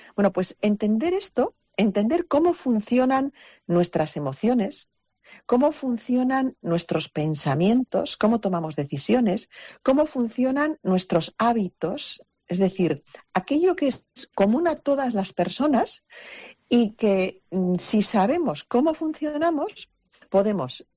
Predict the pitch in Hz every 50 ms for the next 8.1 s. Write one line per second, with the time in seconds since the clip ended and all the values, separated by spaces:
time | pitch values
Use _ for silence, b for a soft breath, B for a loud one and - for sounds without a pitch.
0 | _ _ - 208 247 - 233 226 247 302 311 302 269 190 151 160 - 175 175 -
1 | 196 190 - 180 180 185 - 254 285 277 226 160 143 - - - 175 165 170 -
2 | - 170 160 165 - 170 151 151 - 214 208 185 165 - B B B B B B
3 | - 196 214 196 180 196 196 185 160 - - - 147 151 160 160 160 165 208 277
4 | 311 294 330 381 B B B B B B B B B _ - 226 202 240 220 220
5 | 247 294 339 359 349 - 339 320 - 339 339 359 392 339 285 240 - - - 185
6 | 185 - - 165 160 - - 320 269 240 - - 185 170 165 156 147 151 143 -
7 | 151 147 147 135 127 135 135 143 - 247 339 349 - - 127 139 - 175 160 147
8 | 135 117